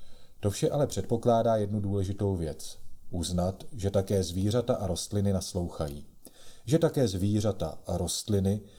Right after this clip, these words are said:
mají své vlastní způsoby poznávání a prožívání světa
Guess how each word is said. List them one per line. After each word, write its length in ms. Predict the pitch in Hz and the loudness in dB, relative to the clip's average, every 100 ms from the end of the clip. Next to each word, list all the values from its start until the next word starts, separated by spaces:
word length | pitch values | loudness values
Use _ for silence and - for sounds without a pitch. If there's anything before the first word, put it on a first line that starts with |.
| - - | -18 0
mají 220 | 110 107 | 2 2
své 260 | 104 101 87 | 2 2 2
vlastní 480 | 85 98 - 123 117 | 4 2 2 -2 -2
způsoby 480 | - 127 - 127 | -2 -2 0 2
poznávání 840 | 127 90 85 95 101 110 107 110 110 | 2 0 2 2 4 4 4 2 -2
a 80 | 101 | -4
prožívání 640 | - 92 101 101 104 98 | 0 0 2 2 4 2
světa 540 | 90 - 87 85 92 | -2 -2 -2 0 -2